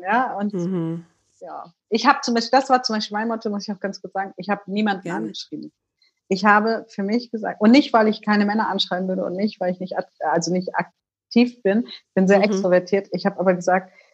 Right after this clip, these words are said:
Speaker 1: ich bin so eine Powerfrau und ich, der Typ muss schon mal den Mumm haben, mich anzuschreiben.
Speaker 2: Ja, er muss
Speaker 1: Wenn der
Speaker 2: schon
Speaker 1: nicht den Mumm hat, dann ist
Speaker 2: Ja.
Speaker 1: er nicht extrovertiert genug. Ich brauche einen extrovertierten
Speaker 2: Mhm.
Speaker 1: Menschen an meiner
Speaker 2: Mhm.
Speaker 1: Seite,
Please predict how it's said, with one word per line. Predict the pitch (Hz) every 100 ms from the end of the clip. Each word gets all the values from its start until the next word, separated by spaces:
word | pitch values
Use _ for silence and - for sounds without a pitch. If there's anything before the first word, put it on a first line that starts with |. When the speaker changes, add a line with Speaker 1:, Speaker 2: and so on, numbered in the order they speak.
| _ _ _
Speaker 1:
ich | -
bin | 214 202
so | 240
eine | 262
Powerfrau | 262 233 214 190 - 165 160 220 247 _
und | - 185
ich, | 185 202 - - - -
der | 185 175 - - -
Typ | - 240 254 - 202
muss | 196 190
schon | 202
mal | 185
den | 180 175 180
Mumm | 240 247 220
haben, | 202 196 185
mich | 185 175
anzuschreiben. | 170 - - - -
Speaker 2:
Ja, | - 190
er | - -
muss | 180 185
Speaker 1:
Wenn | 208 214
der | 208
Speaker 2:
schon | 214
Speaker 1:
nicht | 190 -
den | 220 214
Mumm | 220 247 226
hat, | 226 226 208
dann | 196
ist | 190
Speaker 2:
Ja. | 190
Speaker 1:
er |
nicht | - - -
extrovertiert | 196 196 175 170 170 -
genug. | 160 160
Ich | -
brauche | 170 196 208 180
einen | 180 180
extrovertierten | 185 - 180 185 185 175 180
Speaker 2:
Mhm. |
Speaker 1:
Menschen | 175 185 - -
an | 165
meiner | 156 180
Speaker 2:
Mhm. | 170
Speaker 1:
Seite, | 160 175 185